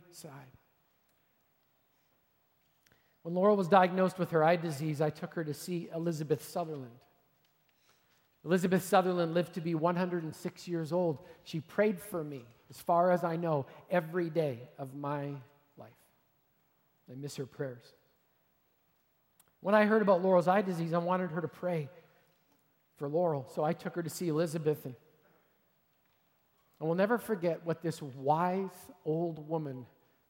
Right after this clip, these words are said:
said to my wife after Laurel told her that she was going to go blind. Elizabeth took her by the hands. I'll ne-, never forget these shriveled old hands holding on to my wife's,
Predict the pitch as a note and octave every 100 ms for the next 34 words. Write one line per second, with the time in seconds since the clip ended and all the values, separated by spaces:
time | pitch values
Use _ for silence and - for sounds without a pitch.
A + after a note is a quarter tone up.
0 | _ - - F#3 F3+ G3+ F#3+ F3+ D#3 D3+
1 | D3+ - D#3+ D3+ - D3 C#3+ E3 G3+ G3
2 | - - F#3+ F3+ - E3 C#3 - - _
3 | _ - D3+ C3+ D3 - F3+ F3 E3 E3+
4 | D#3+ C#3+ C#3+ B2 B2+ C3 B2 A2+ A2+ G#2
5 | _ _ _ _ _ _ _ _ _ _
6 | _ _ _ _ _ _ _ _ _ _
7 | _ _ _ _ _ _ _ - D#3+ F#3+
8 | F#3+ F#3 F3+ F#3+ - F#3 D#3 D#3+ C3+ -
9 | D#3+ C#3+ B2 G#2+ - C#3+ D#3 E3 E3 E3+
10 | E3+ E3+ D3+ D3+ - B2 - - G#3 F3+
11 | E3 C#3+ E3 E3 D#3+ B2+ C#3+ B2+ B2+ -
12 | _ _ _ - F#3 G3 F#3+ F#3 E3+ E3+
13 | E3 D3+ - F3 C#3+ C#3 A#2+ B2 C3+ -